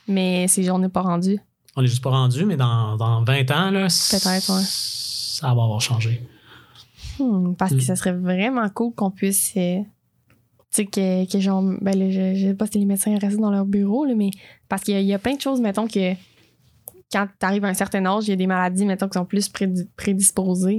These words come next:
Speaker 1: parce que t'as plus que tel âge, puis t'es genre tel sexe, puis t'es genre telle, telle patente, là. Ça serait cool, comme ça, on pourrait essayer de pogner des, des, tu sais, il y a des affaires vraiment courantes, là, genre, euh, des crises cardiaques, là, c'est super courant, là.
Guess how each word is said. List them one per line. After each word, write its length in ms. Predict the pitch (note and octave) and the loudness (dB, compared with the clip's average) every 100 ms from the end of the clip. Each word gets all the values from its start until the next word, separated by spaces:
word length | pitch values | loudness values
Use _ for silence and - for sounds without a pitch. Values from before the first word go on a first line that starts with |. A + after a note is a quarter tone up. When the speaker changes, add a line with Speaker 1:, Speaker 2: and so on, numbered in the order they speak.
| A3+ | -2
Speaker 1:
parce 160 | F#3+ | -2
que 120 | - F#3+ | -2 -4
t'as 240 | F#3+ F#3 | -2 -4
plus 280 | F#3 G3+ G3 | 0 -2 0
que 80 | G3 | -2
tel 200 | G3 F#3+ | 0 0
âge, 320 | F#3 G3+ G3 | 0 0 -2
puis 80 | - | -4
t'es 120 | F#3+ | -2
genre 180 | F#3+ F#3+ | 0 -2
tel 160 | G3 F#3+ | -2 0
sexe, 420 | - G3 G3 - | 0 0 -2 -4
puis 100 | - | -2
t'es 100 | F#3+ | -2
genre 180 | F#3+ F#3+ F#3 | 0 0 0
telle, 420 | G3 F#3+ F#3+ F#3+ | 0 2 0 0
telle 240 | F#3+ F#3+ F#3 | 0 0 0
patente, 480 | F#3 F#3+ A3 C#4 | -2 -2 -2 -2
là. 140 | B3+ C4 - - - - | -2 -2 -6 -16 -18 -6
Ça 80 | |
serait 160 | F#3 F#3 | -2 0
cool, 200 | G3+ A3+ | 0 0
comme 120 | G#3 | 0
ça, 100 | G3 | 0
on 40 | G3+ | 0
pourrait 200 | F#3+ F#3 | 0 0
essayer 240 | G3 G3 | 0 -2
de 60 | G3 - | -2 -4
pogner 340 | F#3 F#3 G3+ | -2 2 2
des, 360 | F#3+ F3+ E3+ F3 - _ _ _ _ _ _ - _ | 2 2 2 -2 -6 _ _ _ _ _ _ -20 _
des, 340 | F#3+ F3+ F3 F3 | -2 0 0 0
tu 40 | A#3 | 0
sais, 40 | |
il 40 | |
y 20 | G3+ | 0
a 100 | F#3 | 0
des 180 | F#3 | 0
affaires 200 | F3+ G3+ G3+ | 0 0 0
vraiment 260 | G3+ D#4+ | 0 -2
courantes, 300 | F4+ A#3 C4+ F4 | -2 -2 0 0
là, 80 | |
genre, 240 | B3 G#3 G#3 | 0 0 0
euh, 140 | G3+ G3+ | 0 0
des 100 | G3 | -2
crises 240 | - A#3+ | -2 -2
cardiaques, 360 | A3+ G3+ B3 C#4+ | -2 0 0 0
là, 80 | |
c'est 140 | A#3+ G3 | 0 0
super 400 | - - C3 - | 0 0 -2 -2
courant, 280 | A3 G3+ A#3+ | -2 0 0
là. 220 | F#4+ E4+ | 0 -2